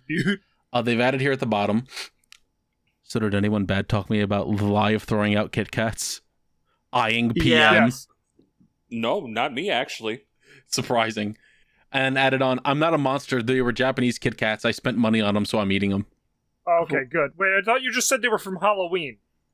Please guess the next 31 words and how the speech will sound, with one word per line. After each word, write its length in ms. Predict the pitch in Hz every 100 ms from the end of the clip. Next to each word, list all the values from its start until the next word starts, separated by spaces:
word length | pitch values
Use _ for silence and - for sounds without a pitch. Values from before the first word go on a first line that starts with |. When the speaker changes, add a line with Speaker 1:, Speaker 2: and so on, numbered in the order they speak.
| _
Speaker 3:
You 120 | -
Speaker 1:
Your 100 | 151 214
Speaker 3:
could 100 | 196
buy 140 | 143
Speaker 1:
story 180 | - 254
is 160 | 247 202
not 280 | 226 233 208
consistent, 640 | 196 196 220 - 170 143
sir. 300 | - 147 104 _ _ _
Speaker 3:
You 200 | 135 151
could 160 | - 165
have 140 | 127
bought 220 | 147 165
the 60 | -
Japanese 500 | 156 139 143 135 123
Kit 200 | 143 135
Kats 240 | 131 123 -
on 240 | 131 131
Halloween. 600 | 139 120 123 123 - - _
Speaker 2:
Bought 300 | 110 120 120
them 120 | 120
to 40 | 110
hand 200 | 120 110
them 120 | 107
out 220 | 107 110
during 220 | - 107
Halloween. 540 | 101 104 98 101 98 90 _ _ _ _
Speaker 3:
Then 140 | 143 147
you 80 | 147
have 220 | 147 131
the 140 | 143